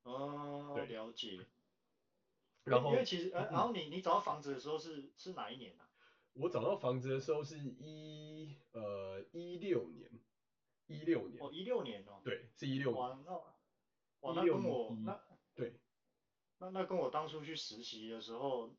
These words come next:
Speaker 1: 那，去实习的时候已经差了，差了可能将近十年了。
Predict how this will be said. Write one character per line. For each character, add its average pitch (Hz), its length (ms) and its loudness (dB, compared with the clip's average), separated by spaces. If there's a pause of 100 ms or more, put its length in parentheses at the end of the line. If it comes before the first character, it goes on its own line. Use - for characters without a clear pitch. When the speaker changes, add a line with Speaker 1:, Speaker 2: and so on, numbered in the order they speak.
(120)
Speaker 1:
那， 156 160 -6 (460)
去 185 100 -2
实 131 180 -4
习 127 120 -4
的 123 80 0
时 139 60 -2
候 127 100 0
已 110 100 -8
经 131 340 -10
差 131 280 2
了， 110 260 -2 (220)
差 135 160 2
了 123 80 0
可 113 80 -6
能 101 120 -10
将 110 160 -6
近 123 160 -4
十 98 360 -6
年 98 260 -12
了。 - 100 -20